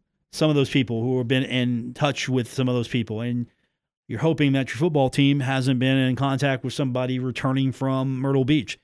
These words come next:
So that's where you're at right now. You're, you're trying to limit that. And so that's why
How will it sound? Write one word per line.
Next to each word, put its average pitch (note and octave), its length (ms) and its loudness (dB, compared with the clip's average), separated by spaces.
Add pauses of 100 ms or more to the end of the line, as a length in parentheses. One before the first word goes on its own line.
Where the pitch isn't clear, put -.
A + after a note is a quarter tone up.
(320)
So C3 60 -2
that's D3 200 4
where D#3 120 8
you're C3 200 6
at B2 160 2
right A2+ 160 -2
now. G2+ 220 -6 (880)
You're, - 140 -8 (720)
you're B2 100 -4
trying D3 420 2
to B2+ 220 2
limit C3+ 480 2
that. A#2 260 2
And B2+ 140 0
so C3+ 220 2
that's D3 260 0
why C3+ 360 4